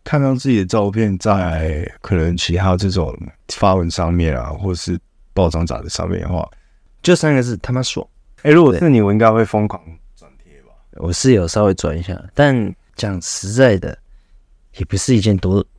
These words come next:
Speaker 2: 多屌的事情。可是因为你就没有做过这件事情，那你做到了，你就觉得，哎呦，就蛮酷的，就会说不爽是骗人的，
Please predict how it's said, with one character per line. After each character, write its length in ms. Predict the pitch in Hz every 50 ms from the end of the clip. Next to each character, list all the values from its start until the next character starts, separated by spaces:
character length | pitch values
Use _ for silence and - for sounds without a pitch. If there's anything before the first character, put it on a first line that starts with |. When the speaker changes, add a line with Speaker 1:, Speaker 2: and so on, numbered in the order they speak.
| _ _
Speaker 2:
多 160 | - 92 98
屌 200 | 90 92 80 64
的 60 | 76
事 180 | 80 - - 90
情。 140 | - - -
可 100 | - -
是 140 | 92 92 120
因 140 | 120 123 123
为 80 | 127
你 120 | 120 92 82
就 120 | 80 98
没 100 | 92 90
有 120 | 90 87 80
做 160 | - - 87
过 180 | 90 87 85 78
这 140 | - - 92
件 140 | 85 85 80
事 120 | - -
情， 220 | 82 - - - - _
那 160 | _ 92 95
你 60 | 90 87
做 180 | 98 101 92
到 220 | 87 - 92 85 65
了， 60 | 69
你 60 | 80
就 80 | 80 92
觉 140 | - 87
得， 60 | 76 90
哎 40 |
呦， 160 | 117 131 135 139 - _ _ _ _ _ _
就 100 | - 120
蛮 160 | 104 90 92
酷 260 | 90 - 117 101 87
的， 160 | 80 - - - - _
就 180 | _ - 107 107
会 440 | 104 110 107 101 90 80 67 60 -
说 280 | - - - - - 117
不 100 | 107 123
爽 220 | - - 90 78
是 80 | 82 87
骗 180 | 87 101 98 92
人 140 | 73 73
的， 120 | - -